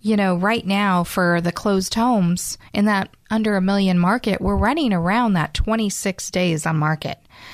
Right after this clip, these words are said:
So when you look at things, it's, are there still homes that are selling opening weekend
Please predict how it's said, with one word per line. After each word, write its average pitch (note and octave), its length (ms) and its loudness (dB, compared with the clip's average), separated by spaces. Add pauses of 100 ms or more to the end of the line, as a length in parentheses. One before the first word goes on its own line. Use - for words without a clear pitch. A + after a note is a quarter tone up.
(260)
So G3+ 480 0 (220)
when A3+ 160 0
you A3+ 120 2
look C4 200 -2
at D4 140 -6
things, E3 520 -2 (200)
it's, - 440 -6 (440)
are A3 140 0
there A#3 120 2
still C#4 280 0
homes G#3 340 2
that G3+ 80 0
are G3 60 2
selling E3+ 500 0 (160)
opening E3+ 420 2
weekend D3 500 -2